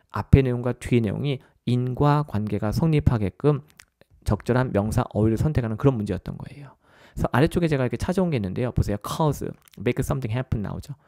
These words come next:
Heavy traffic is causing delay 보이시죠? 예, 딜레이가 이 중에 뭐예요? 슬로우니스가 되는 거죠. 그래서 고속도로에서의 지연을 갖다가 야기하고 있다. 뭐가요? heavy traffic이. 교통체증이죠. 심각한 교통체증이.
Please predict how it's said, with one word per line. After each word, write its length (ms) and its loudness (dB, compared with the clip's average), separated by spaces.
Heavy 320 2
traffic 440 2
is 200 2
causing 600 0
delay 580 4
보이시죠? 420 -10
예, 80 -10
딜레이가 440 -2
이 60 -2
중에 180 -6
뭐예요? 280 -6
슬로우니스가 680 -2
되는 180 -10
거죠. 220 -20
그래서 120 -8
고속도로에서의 880 0
지연을 420 0
갖다가 480 -8
야기하고 400 -6
있다. 360 -16
뭐가요? 400 -4
heavy 280 -2
traffic이. 560 -6
교통체증이죠. 760 0
심각한 500 -4
교통체증이. 760 -6